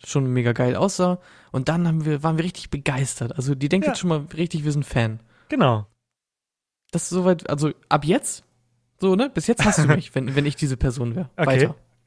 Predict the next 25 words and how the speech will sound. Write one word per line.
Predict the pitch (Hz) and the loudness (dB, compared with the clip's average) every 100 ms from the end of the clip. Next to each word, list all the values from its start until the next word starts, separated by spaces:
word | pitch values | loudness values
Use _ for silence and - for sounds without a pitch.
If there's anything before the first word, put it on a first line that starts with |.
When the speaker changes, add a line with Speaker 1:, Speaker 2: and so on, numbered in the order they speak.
| _ - | _ 2
Speaker 2:
Warum | 127 165 285 180 | 4 4 2 0
wir | 143 135 | -2 2
Ihnen | 175 269 175 | 4 6 4
schreiben? | - - 311 175 110 95 _ | 0 2 2 2 -2 -6 _
<laughs> | _ - | _ -6
Da | 139 117 151 156 180 - 156 - 156 143 | -4 2 2 2 0 4 2 2 2 2
ist | - | 4
kein | 135 | 0
Fragezeichen. | 120 127 120 117 104 - - - | 2 0 2 -2 -4 -12 -10 0
Warum | 147 226 | 4 4
wir | 233 | 4
Ihnen | 180 180 | 2 2
schreiben? | 139 120 113 110 127 165 | 2 2 2 0 -4 0
<laughs> | 185 - - 960 960 1017 - - - - - - - | -2 -2 -8 -10 -10 -12 -12 -16 -10 -8 -6 -6 -4
Wir | 190 220 | 2 4
sind | 247 220 | 4 2
ein | 160 151 | -2 -2
Unterhaltungspodcast | 143 120 135 175 202 - 196 - 202 208 - | -2 2 2 2 0 0 0 2 0 0 -2
auf | 151 | -4
diversen | - 131 131 160 | -2 0 0 0
Plattformen. | - 113 - 101 92 _ _ - - | -2 -2 -4 -8 -8 _ _ -20 -8
Während | - 127 127 | -2 0 0
des | 107 | -4
Essen | 143 131 196 220 | -4 -2 0 0
und, | 156 131 | -2 -6